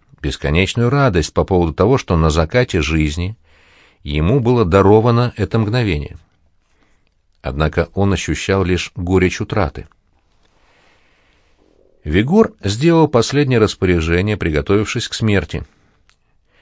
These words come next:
счастливый тем, что его племянница останется жить. Быть может, отчасти его умиротворённость была обусловлена самовлюблённой гордостью.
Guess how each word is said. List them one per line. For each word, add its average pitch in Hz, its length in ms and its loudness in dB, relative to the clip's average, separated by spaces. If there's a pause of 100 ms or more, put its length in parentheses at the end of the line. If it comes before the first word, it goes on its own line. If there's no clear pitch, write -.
счастливый 165 460 0
тем, 135 320 0
что - 180 -4
его 101 220 2
племянница 90 720 0
останется 90 560 -4
жить. 98 400 -8 (760)
Быть 76 180 -4
может, 170 400 -2 (100)
отчасти - 640 -4
его 95 300 0
умиротворённость 107 880 -2
была 113 240 0
обусловлена 127 760 -2 (560)
самовлюблённой 127 840 2
гордостью. 87 580 -2